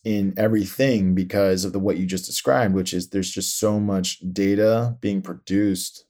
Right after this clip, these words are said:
and transferred among systems that no one, you, humans can no longer develop solutions fast enough to accommodate for how fast systems are learning.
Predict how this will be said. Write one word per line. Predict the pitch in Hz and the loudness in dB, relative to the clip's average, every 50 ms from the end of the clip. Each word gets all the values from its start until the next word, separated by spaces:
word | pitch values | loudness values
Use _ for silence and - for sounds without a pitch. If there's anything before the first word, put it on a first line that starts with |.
| _ _ _ | _ _ _
and | - 95 87 | -6 -4 -4
transferred | 82 - - - 101 107 123 131 131 - 98 92 90 - - - | -2 -4 -2 0 0 0 0 0 0 0 0 -2 -2 -2 -4 -2
among | - 98 95 98 98 95 92 92 | 0 2 2 4 2 2 2 0
systems | - - 113 113 - - 95 87 80 78 80 82 - - - | 0 -2 -2 -2 -2 -4 -6 -8 -8 -10 -12 -14 -16 -12 -2
that | 90 101 98 92 90 - - 78 - - _ _ _ _ _ _ _ _ _ _ _ _ | 0 2 2 2 0 -2 -6 -14 -18 -20 _ _ _ _ _ _ _ _ _ _ _ _
no | 95 98 104 110 110 | -2 0 4 4 6
one, | 117 117 117 113 110 101 - - - _ | 6 6 6 4 4 2 -2 -8 -18 _
you, | - 123 135 160 143 - - _ | -4 -2 0 0 -2 -4 -10 _
humans | _ - - - - 165 170 175 180 175 165 156 139 - | _ -8 -4 0 2 4 4 4 4 4 4 4 2 0
can | - - 127 107 107 110 | 0 0 2 4 4 6
no | 113 113 117 | 6 6 6
longer | 117 117 113 110 104 104 113 117 117 117 123 | 6 4 4 4 2 2 2 4 4 2 2
develop | 117 110 90 87 82 90 90 90 92 101 95 90 | 2 0 -2 -2 -2 0 2 4 4 4 2 0
solutions | - - 92 87 92 92 90 - - 110 113 120 120 120 - - _ _ | -4 -4 -2 -2 -2 -2 -2 -2 -2 -2 -2 -2 -2 -4 -6 -10 _ _
fast | - - - - 104 98 98 98 98 - - 98 | -18 -18 -4 0 2 2 2 2 0 -2 -4 -4
enough | 90 80 78 73 71 69 - - _ _ _ _ _ _ _ _ | -6 -6 -4 -6 -6 -6 -10 -20 _ _ _ _ _ _ _ _
to | - 107 110 | 0 0 0
accommodate | - - - 107 107 107 101 98 95 92 90 - - | 0 0 0 0 0 0 0 0 -2 -2 -2 -6 -6
for | 92 90 | -6 -6
how | - - 90 87 82 | -4 -2 -2 -2 -2
fast | - - - 101 87 80 78 76 - - - - _ _ _ _ _ _ _ _ _ _ _ _ _ _ _ | -4 -2 -2 0 0 0 -2 -4 -6 -8 -10 -12 _ _ _ _ _ _ _ _ _ _ _ _ _ _ _
systems | - - - 113 104 - - 107 95 87 | -4 0 0 2 0 0 -2 -2 -2 0
are | 92 87 | 0 0
learning. | 78 78 78 80 80 73 - - - - | 0 -2 -2 -4 -4 -8 -12 -14 -18 -20